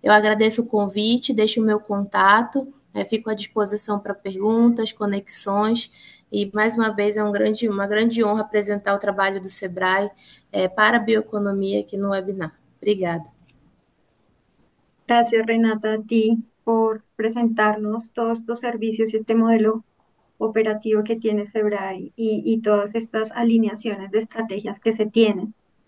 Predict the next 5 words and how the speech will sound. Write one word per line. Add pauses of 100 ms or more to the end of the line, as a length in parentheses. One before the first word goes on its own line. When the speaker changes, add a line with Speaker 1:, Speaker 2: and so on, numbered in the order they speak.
(320)
Speaker 2:
Eh, (100)
bueno, (880)
Pregunto,
Cintia,
eh,